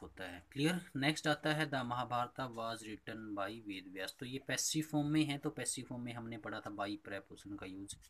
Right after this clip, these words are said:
होता है। ठीक है, Next आता है he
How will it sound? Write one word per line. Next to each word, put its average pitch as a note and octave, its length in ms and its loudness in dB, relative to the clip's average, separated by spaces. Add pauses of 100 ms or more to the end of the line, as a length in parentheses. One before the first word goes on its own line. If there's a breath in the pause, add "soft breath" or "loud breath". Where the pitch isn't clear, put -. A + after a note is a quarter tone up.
(420)
होता F#2 220 -10
है। E2+ 120 -12 (200)
ठीक G#2 200 -6
है, D#3+ 200 -2 (560 loud breath)
Next D#3 280 6
आता D3+ 220 4
है C#3+ 280 2
he C#3 280 0